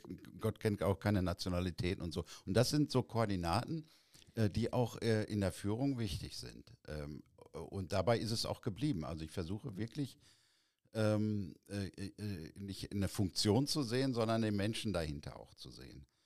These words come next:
Ähm, und, weil letztendlich geht es immer um, um den Menschen. Ähm, und da würde ich schon sagen,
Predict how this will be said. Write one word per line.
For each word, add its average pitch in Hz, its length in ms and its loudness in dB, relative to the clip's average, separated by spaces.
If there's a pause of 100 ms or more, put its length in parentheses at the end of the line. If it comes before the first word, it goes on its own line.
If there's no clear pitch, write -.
(280)
Ähm, 76 460 -4 (100)
und, 80 220 -10
weil 87 160 -2
letztendlich 95 600 -4
geht 101 240 -2
es 90 100 -8
immer 92 280 -4
um, 85 140 -6
um 90 220 -12
den 85 140 -6
Menschen. 78 400 -4 (480)
Ähm, 80 400 -4
und 92 300 -8
da 80 160 0
würde 120 140 0
ich - 100 -6
schon 160 220 4
sagen, 76 480 -2